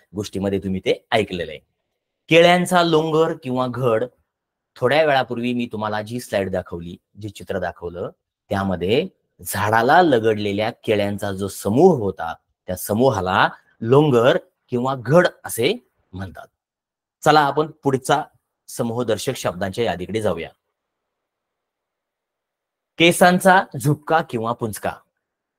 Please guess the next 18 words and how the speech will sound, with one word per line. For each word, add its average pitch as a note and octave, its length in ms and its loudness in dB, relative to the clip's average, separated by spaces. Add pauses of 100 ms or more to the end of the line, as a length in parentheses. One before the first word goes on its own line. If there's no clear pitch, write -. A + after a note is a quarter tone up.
(180)
केसांचा A#2+ 560 -2
झुपका C#3+ 500 -2
किंवा B2+ 380 0 (380)
पुंजका, C3+ 500 0 (280)
तर D#3+ 340 8 (500)
केसांची D3+ 760 -2
बट B2+ 300 0 (140)
किंवा A2+ 240 -6
जट. G#2 300 -4 (800)
विद्यार्थी E3 360 0
मित्रांनो, E3+ 420 -2 (140)
अगदी D3 500 0
सूक्ष्म C#3 460 -4
फरक G#2+ 280 0
आहे. E2 180 -6 (460)
केसांचा D#3 720 2 (300)
इथे B2 200 -6 (460)
च C3+ 100 0